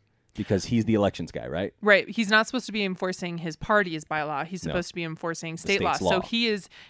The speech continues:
Speaker 2: he is in keeping with state law. He is in violation of his, the Republican Party's law, rule, bylaw.
Speaker 1: But he's also not doing anything to decertify his party
Speaker 2: Right.
Speaker 1: because they're in violation of state law.
Speaker 2: Mm-hmm.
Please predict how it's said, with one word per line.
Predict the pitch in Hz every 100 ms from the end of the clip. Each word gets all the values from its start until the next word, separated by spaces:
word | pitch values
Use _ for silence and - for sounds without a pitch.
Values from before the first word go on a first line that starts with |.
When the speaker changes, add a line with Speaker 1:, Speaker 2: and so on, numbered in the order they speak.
| _
Speaker 2:
he | 240 233
is | 190
in | 180
keeping | 175 262 233 185
with | 160
state | - 202 185
law. | 156 - - _ - _
He | 214
is | 202
in | 180
violation | 170 170 175 214 - 170
of | 165
his, | 180 160 - _
the | 170
Republican | 156 156 175 165 165
Party's | - 202 170 160
law, | - -
rule, | 175 190 202 - - _ -
bylaw. | 185 - - - _
Speaker 1:
But | 202 208
he's | 190
also | 101 101 107 92 107
not | 104 95
doing | 98 95 90
anything | 90 92 98
to |
decertify | 80 87 85 - 92 - 82 78
his | 82
party | - 113 82 78 80 _ -
Speaker 2:
Right. | 190 165
Speaker 1:
because | 87 90
they're | 78 82
in | 82
violation | 80 80 80 82 78
of | 76
state | - 78
law. | 80 78 -
Speaker 2:
Mm-hmm. | 214 202